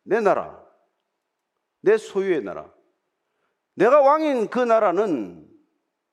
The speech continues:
이 세상에 속한 게 아니라는 것입니다. 그리스도의 나라, 하나님의 나라,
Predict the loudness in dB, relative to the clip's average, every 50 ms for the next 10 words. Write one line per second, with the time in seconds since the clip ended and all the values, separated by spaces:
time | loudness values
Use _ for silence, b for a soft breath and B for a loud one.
0 | _ _ _ _ _ _ _ _ _ _ _ _ -10 -10 -8 -4 -4 -2 0 0
1 | 0 0 -2 -2 -2 -4 -4 -2 -2 -2 0 0 0 0 0 0 0 0 0 0
2 | -2 -4 -6 -6 -8 -10 -10 -12 -14 -20 _ _ _ _ _ _ _ _ _ _
3 | _ _ _ _ _ _ _ _ _ _ _ _ _ _ _ _ _ _ _ _
4 | _ _ _ _ _ _ _ _ _ _ _ _ _ _ _ _ _ -6 -2 0
5 | 0 0 0 0 -2 0 2 4 4 4 4 2 0 -4 -8 -16 -20 -20 _ -4
6 | -2 0 2 2 0 0 -2 0 2 2 2 2 2 0 -2 -6 -12